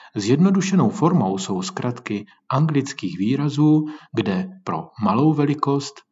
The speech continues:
je běžné označení S, tedy small, medium pro střední postavy, L jako large, X large a tak dále pro ty mohutnější.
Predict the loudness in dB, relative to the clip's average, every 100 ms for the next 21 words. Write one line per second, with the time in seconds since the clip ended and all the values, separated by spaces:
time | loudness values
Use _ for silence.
0 | _ _ -10 0 0 2 0 0 0 -2
1 | -4 -4 -4 -4 -6 -12 _ _ -10 -4
2 | -4 -4 -8 -12 -20 -18 -14 -4 -2 0
3 | 0 -2 -4 -14 _ _ _ _ 0 2
4 | 4 4 4 2 -2 -8 -16 -16 -18 -18
5 | -4 -2 0 -2 -4 -6 -8 -8 -4 -4
6 | -4 -10 _ -6 -2 -2 -4 -4 0 2
7 | 2 0 -4 -10 -14 _ -12 -8 -4 -2
8 | -2 -4 -12 _ _ -4 -4 -6 -2 -2
9 | 0 -2 -6 -12 -12 -8 -6 -6 -6 -10
10 | -12 -12 -16 -16 -20